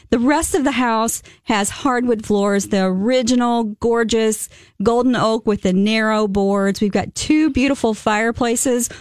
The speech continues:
One is gas, one is wood, finished basement with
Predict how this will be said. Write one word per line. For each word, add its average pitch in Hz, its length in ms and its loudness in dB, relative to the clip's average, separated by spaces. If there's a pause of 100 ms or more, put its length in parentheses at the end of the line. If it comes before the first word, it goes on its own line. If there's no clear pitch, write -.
(180)
One 214 200 2
is 220 180 0
gas, 247 460 0
one 202 220 2
is 190 160 0
wood, 240 540 0 (200)
finished 302 560 2
basement 240 720 0 (220)
with 208 160 -2